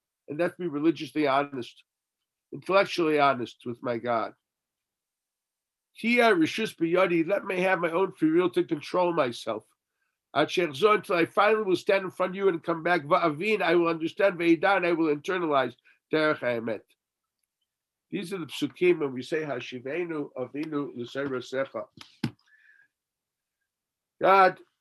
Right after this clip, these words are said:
there may not be a mitzvah of tshuva, but it's a basic Jewish fundamental idea which is obligatory for its truth. But there's so many things stopping me from knowing that.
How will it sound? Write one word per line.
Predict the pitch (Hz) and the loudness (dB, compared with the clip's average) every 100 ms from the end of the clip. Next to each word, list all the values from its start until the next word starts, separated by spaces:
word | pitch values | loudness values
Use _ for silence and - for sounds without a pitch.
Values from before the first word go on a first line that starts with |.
| _ _ _ _ _ _ _ _ _ _ _ _ | _ _ _ _ _ _ _ _ _ _ _ _
there | 131 185 | -4 -2
may | 208 254 | 2 4
not | 233 202 - | 6 4 2
be | 202 | 0
a | 180 | 2
mitzvah | 180 196 - 160 | 2 2 2 0
of | 131 | 0
tshuva, | - 180 160 147 123 - _ _ _ _ _ _ _ _ _ _ _ _ _ - | 4 6 6 2 0 -8 _ _ _ _ _ _ _ _ _ _ _ _ _ -2
but | 180 | 0
it's | 185 | 4
a | 196 | 4
basic | 170 220 226 - 208 | 4 4 4 2 -6
Jewish | 143 208 196 | -4 -2 -2
fundamental | - 190 175 180 190 190 185 175 - | 0 -2 0 2 2 2 4 4 4
idea | 151 143 175 185 175 | 0 0 2 4 4
which | 147 156 | 2 -2
is | 156 123 - 143 | -2 -6 -8 0
obligatory | 151 147 160 175 - 139 131 | 0 0 -2 -4 -2 -2 -2
for | 127 139 | -4 -8
its | 127 120 | -8 -12
truth. | - 147 - _ _ _ _ _ - _ _ _ _ _ _ _ _ _ _ - | -4 -4 -6 _ _ _ _ _ -20 _ _ _ _ _ _ _ _ _ _ 0
But | 180 | 2
there's | 180 180 | 2 2
so | 202 214 | 2 2
many | 214 208 | 0 -6
things | - 202 185 - | 0 0 0 -2
stopping | - 180 190 - 175 | 0 2 2 2 -2
me | 165 156 | 2 0
from | 156 151 143 | 0 -8 -6
knowing | 143 151 151 | -4 -4 -4
that. | 127 110 | -4 -6